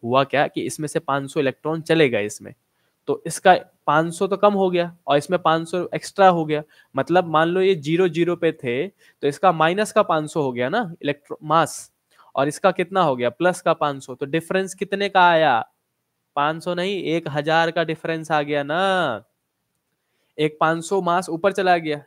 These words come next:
एक मा-, पाँच सौ मास नीचे आ गया, तो टोटल डिफरेंस कितने का है? वन थाउजेंड का। कितने लोगों को सभी समझ में आया क्वेश्चन? जल्दी से बताओ मेरे को। इसका आंसर जाएगा प्लस का पाँच सौ, माइनस का पाँच सौ और हजार, यानी कि सबसे पहला ऑप्शन ही है। कीर्ति का आंसर बिल्कुल सही निकलो।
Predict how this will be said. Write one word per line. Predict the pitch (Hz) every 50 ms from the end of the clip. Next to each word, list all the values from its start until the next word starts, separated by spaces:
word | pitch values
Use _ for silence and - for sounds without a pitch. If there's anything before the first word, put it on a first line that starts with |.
| -
एक | 135 147 147
मा-, | 165 156 156 156 160 156
पाँच | - 160 156 160 156
सौ | -
मास | 170 165 165 160 -
नीचे | 165 160 160 - 180
आ | 170 160
गया, | 147 139 135
तो | - 139
टोटल | - - 160 156 175 165 151
डिफरेंस | 160 160 - - 180 185 185 -
कितने | - 185 - 190 190 190
का | - 175
है? | 160 156 151 -
वन | - 101 113 139 156 165 160
थाउजेंड | - - 165 147 143 135 143 135 131
का। | 120 127 107 - _ _ _ _ _ _ _ _ _ _ _ _ _ _ _ _ _ -
कितने | 151 151 156 165 165
लोगों | 165 160 151
को | 160
सभी | 156 - 147 139 143 123
समझ | - 147 139 135 127
में | 131 127
आया | 127 120 120
क्वेश्चन? | 117 - 120 - 123 123
जल्दी | 120 139 143 139 135
से | 131 131
बताओ | 120 120 120 120
मेरे | 117 117 117
को। | 113 - 107
इसका | 127 - - - 156
आंसर | 151 143 147 147 143 165 156
जाएगा | 147 156 147 147 147 143 151 160 185 196 202 202 - - - - _ _ -
प्लस | 143 143 143 -
का | - 170 160
पाँच | 156 156 156 156 156 151
सौ, | - 185 190 196
माइनस | 185 156 131 135 143 147 147 -
का | - 160
पाँच | 151 151 151 151 151 147
सौ | 143 - 180 190 208
और | 208 - - 135 151 156
हजार, | 143 135 127 127 139 127 123 117
यानी | 123 123 131 131
कि | 139
सबसे | 135 - 123 - - 120
पहला | - 120 123 127 127 123
ऑप्शन | 120 - - 131 123
ही | 127 127 123
है। | 135 156 170 175
कीर्ति | 170 - - - _ _ - 131 131 - - 131
का | 117 127
आंसर | 123 123 123 131 123
बिल्कुल | 120 123 123 120 - 123
सही | - - 120 120
निकलो। | 117 117 - 123 127 135 135 135 135 131 127 123 131